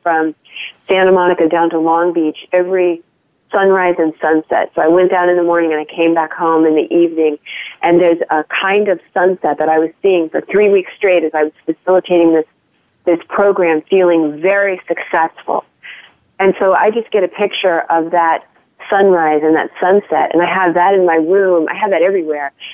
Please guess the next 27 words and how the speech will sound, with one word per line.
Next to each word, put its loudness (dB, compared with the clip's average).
and 2
it 0
floods 4
me 2
with -4
a -6
sense 0
of -4
success. -2
There 0
are 0
all 0
kinds 0
of -2
anchors 0
we 2
can 0
do, 2
and -6
I'll, 0
I'll -2
share -2
so -2
much -2
more 2
of -2
this -2